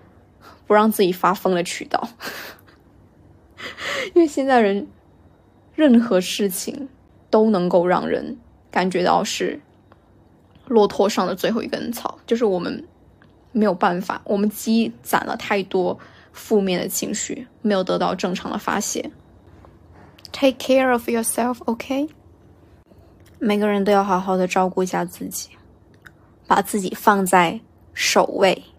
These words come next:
第一位，然后才去照顾别人，才有能力去照顾别人。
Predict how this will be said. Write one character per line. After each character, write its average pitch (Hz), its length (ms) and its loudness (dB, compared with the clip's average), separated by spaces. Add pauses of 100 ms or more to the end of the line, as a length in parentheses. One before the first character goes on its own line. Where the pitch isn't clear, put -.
(120)
第 202 180 0
一 185 80 2
位， 185 240 2
然 175 180 4
后 190 160 4
才 180 180 -2
去 180 160 -2
照 175 200 2
顾 175 160 -4
别 180 180 -2
人， 214 200 -6 (1300)
才 - 260 0
有 208 160 2
能 180 260 0
力 214 160 2
去 202 180 -2
照 185 240 2
顾 175 200 -6
别 - 180 -8
人。 - 240 -10